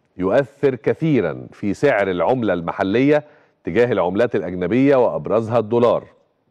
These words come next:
وأنا بقول لحضراتكم هم والعهدة على الراوي إنه النهاردة بعد الظهر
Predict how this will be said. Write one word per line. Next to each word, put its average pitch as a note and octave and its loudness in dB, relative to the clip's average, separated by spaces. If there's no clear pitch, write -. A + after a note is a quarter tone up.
وأنا F#2 0
بقول A2 2
لحضراتكم G#2 -2
هم B2+ -2
والعهدة G#2+ 0
على C3+ 2
الراوي A#2+ 2
إنه A#2 -2
النهاردة C3+ 0
بعد A2 2
الظهر A#2 -2